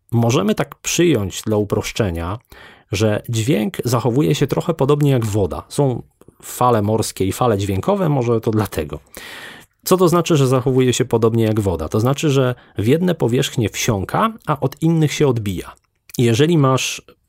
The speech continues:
dywan na podłodze, on tu jest akurat wykładzina, jeżeli masz właśnie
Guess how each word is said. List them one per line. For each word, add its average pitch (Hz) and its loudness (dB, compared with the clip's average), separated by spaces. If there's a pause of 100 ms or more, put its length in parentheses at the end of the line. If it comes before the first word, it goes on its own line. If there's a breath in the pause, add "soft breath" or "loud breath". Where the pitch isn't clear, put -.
dywan 110 2
na 98 -2
podłodze, 90 -2
on 120 2
tu 135 0
jest 107 0
akurat 95 -2
wykładzina, 87 -2 (580 loud breath)
jeżeli 123 4
masz 147 0
właśnie 120 0